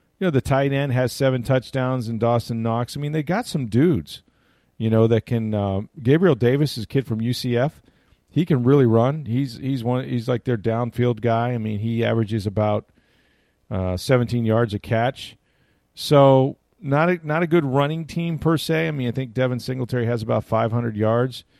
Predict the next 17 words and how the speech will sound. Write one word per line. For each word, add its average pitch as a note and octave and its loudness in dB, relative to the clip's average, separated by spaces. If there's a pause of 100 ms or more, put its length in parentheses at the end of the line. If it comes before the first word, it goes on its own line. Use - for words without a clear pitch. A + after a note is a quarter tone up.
(420)
but C3+ 4
it's B2+ -6
all D3 6
Josh C#3+ 2
Allen. D3 0
And B2 0
Josh E3 4
Allen E3+ -2
will C#3 0
probably F3 4
lead C#3 0
the C3 -4
team D3 -4
in C#3+ 0
rushing. C#3 -2
And, C3 -4
and B2+ -4